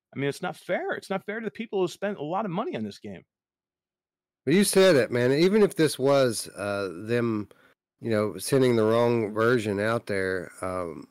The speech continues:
Speaker 2: it's not like we didn't just have this same type of, type of jank,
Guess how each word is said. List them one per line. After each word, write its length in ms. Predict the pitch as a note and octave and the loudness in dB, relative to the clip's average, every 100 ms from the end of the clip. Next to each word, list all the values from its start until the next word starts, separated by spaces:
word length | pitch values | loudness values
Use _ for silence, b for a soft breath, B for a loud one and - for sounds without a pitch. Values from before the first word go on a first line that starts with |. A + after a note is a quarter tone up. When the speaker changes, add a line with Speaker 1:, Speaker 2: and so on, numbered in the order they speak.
| _ _ _ - | _ _ _ -8
Speaker 2:
it's 200 | B2+ - | -6 0
not 240 | D#3 E3+ A#2+ | 2 2 2
like 320 | C3 B2 - | 2 2 0
we 100 | A#2+ | 0
didn't 240 | B2+ A#2+ | 2 0
just 180 | A2+ A2 | -4 -2
have 220 | A#2 A2 | 0 0
this 140 | G#2+ G#2 | -2 -4
same 320 | - A#2 A2+ | -2 0 -2
type 300 | - A2+ A2 | -2 -4 -4
of, 140 | G#2+ - - | -6 -8 -8
type 280 | A2 G#2+ G#2 | -6 -6 -6
of 80 | |
jank, 360 | G2 B2+ C3+ A2 | -2 0 2 0